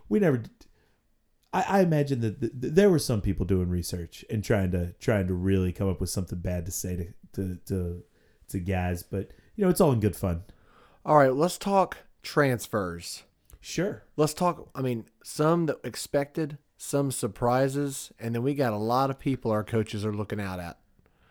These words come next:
Speaker 2: So, let's talk about the shockers. I thought this was a little bit of a shock. Hankins Sanford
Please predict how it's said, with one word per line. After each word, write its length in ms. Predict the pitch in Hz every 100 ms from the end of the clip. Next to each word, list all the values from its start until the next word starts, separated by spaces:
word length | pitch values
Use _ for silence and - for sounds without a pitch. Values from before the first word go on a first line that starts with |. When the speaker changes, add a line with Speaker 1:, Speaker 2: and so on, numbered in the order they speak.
| _ _
Speaker 2:
So, 460 | - 147 110 92 - _ _ - -
let's 140 | 143 131
talk 220 | 151 143
about 220 | 147 135
the 80 | 113
shockers. 640 | - 131 131 110 92 90 -
I 100 | 131
thought 200 | 156 120
this 180 | 123
was 120 | 113 107
a 60 |
little 280 | 107 110 113
bit 120 | 113
of 80 | 107
a 40 |
shock. 320 | 104 120 110 -
Hankins 400 | 131 135 131 -
Sanford 600 | 127 127 127 143 143